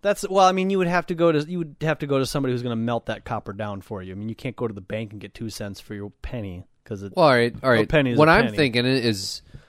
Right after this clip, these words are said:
Speaker 2: I will go and, uh, I have, I have five hundred dollars in the bank.
Speaker 1: Mm-hmm.
Speaker 2: I will go and pull that five hundred dollars out of the bank and buy
Speaker 1: Five hundred dollars in
Speaker 2: pennies.
Speaker 1: pennies.
Speaker 2: And then I will go through 'em.
Speaker 1: <laughs> Right.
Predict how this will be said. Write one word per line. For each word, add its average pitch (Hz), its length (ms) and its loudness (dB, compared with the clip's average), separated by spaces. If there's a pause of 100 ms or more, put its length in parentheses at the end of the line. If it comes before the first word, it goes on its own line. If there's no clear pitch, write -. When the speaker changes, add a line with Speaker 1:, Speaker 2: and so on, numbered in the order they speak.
(200)
Speaker 2:
I 123 140 2
will 151 120 2
go 120 360 2
and, 107 380 -8
uh, 98 220 -12
I 107 160 -6
have, 113 360 -4
I 107 160 -2
have 107 380 -4 (220)
five 113 280 0
hundred 110 140 -2
dollars 104 280 0
in 90 60 -10
the 87 60 -8
bank. 123 560 -2
Speaker 1:
Mm-hmm. 113 200 -10 (440)
Speaker 2:
I 120 80 2
will 117 100 4
go 107 180 2
and 98 100 -2
pull 120 140 0
that 110 160 -2
five 113 220 -2
hundred 104 140 -4
dollars 98 300 -2
out 95 120 -4
of 92 60 -6
the 87 40 -8
bank 123 280 -4
and 98 120 -12
buy 92 500 -4 (640)
Speaker 1:
Five 117 180 -8
hundred 110 40 -2
dollars 156 60 0
in 185 80 2
Speaker 2:
pennies. 104 240 -6
Speaker 1:
pennies. 117 360 -10 (400)
Speaker 2:
And 120 160 -2
then 120 100 2
I 120 100 4
will 120 100 4
go 110 160 2
through 101 340 0
'em. 151 200 -4 (140)
Speaker 1:
<laughs> 156 260 0
Right. 139 300 0